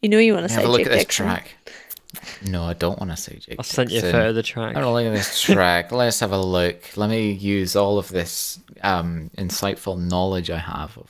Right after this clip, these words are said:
Speaker 2: how
Speaker 1: It's not
Speaker 2: bikes
Speaker 1: even a
Speaker 2: work at
Speaker 1: satellite
Speaker 2: tracks.
Speaker 1: picture.
Speaker 2: No. This could be anything.
Speaker 3: Oh, sorry.
Speaker 1: This means nothing to
Speaker 3: So
Speaker 1: me.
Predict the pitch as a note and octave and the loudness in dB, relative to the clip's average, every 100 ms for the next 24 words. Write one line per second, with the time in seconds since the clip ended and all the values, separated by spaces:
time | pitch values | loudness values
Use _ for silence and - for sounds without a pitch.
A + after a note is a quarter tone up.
0 | - G#2+ - C#4 C#4+ A#3 A3 G#3+ F#3+ G3 | -16 -10 -4 -2 2 2 4 6 6 6
1 | G3 F3+ G3+ - - D4 E4 C4 B3+ _ | 2 2 -2 -2 -2 -2 -2 -4 -8 _
2 | _ _ _ _ _ _ - F#2+ F#2 F2+ | _ _ _ _ _ _ -6 -4 -2 -4
3 | F2+ - _ _ _ - - D2+ D2+ G2+ | -6 -16 _ _ _ -10 -4 -4 -2 -2
4 | B2+ B2+ D#2+ D#2 C#3+ C3+ A#2 A#2 B2 B3+ | -2 -2 -2 2 4 6 4 4 4 2
5 | C#4+ C4+ B3 F#3+ - A#3 B3 - C4 C4+ | 4 2 4 2 4 2 2 0 2 2
6 | D4 B3 | 2 -4